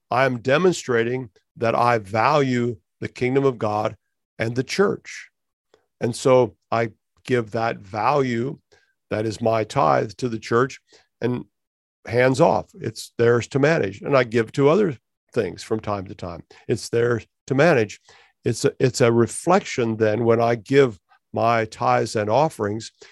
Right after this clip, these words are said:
it's a reflection of the value I place on the kingdom of God, the people of God, the church.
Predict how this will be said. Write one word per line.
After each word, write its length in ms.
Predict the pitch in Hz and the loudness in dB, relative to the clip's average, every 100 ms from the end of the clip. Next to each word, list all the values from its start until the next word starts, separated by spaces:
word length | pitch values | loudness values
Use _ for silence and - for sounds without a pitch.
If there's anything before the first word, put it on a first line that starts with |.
| _ | _
it's 200 | 123 - | -4 0
a 100 | 123 | 2
reflection 840 | 123 120 - 175 190 - 120 117 - _ _ | 2 0 2 0 0 -2 -2 -2 -8 _ _
of 240 | 120 117 117 | -2 0 0
the 80 | |
value 640 | 120 131 147 180 156 131 110 | 0 2 4 4 4 0 0
I 160 | 120 | -2
place 440 | - 123 120 131 101 | -4 0 0 0 0
on 360 | 107 110 120 - _ _ _ _ _ _ _ _ | 0 0 -2 -12 _ _ _ _ _ _ _ _
the 80 | 113 | -6
kingdom 300 | 113 110 135 | -2 0 0
of 100 | 123 | 0
God, 380 | 98 104 123 - _ _ _ _ | 0 2 0 -4 _ _ _ _
the 60 | - | -2
people 280 | 180 175 | -2 2
of 120 | 120 104 | 0 2
God, 320 | 101 113 135 | -2 0 -2
the 60 | |
church. 540 | 135 - - - - | -2 -2 -4 -6 -16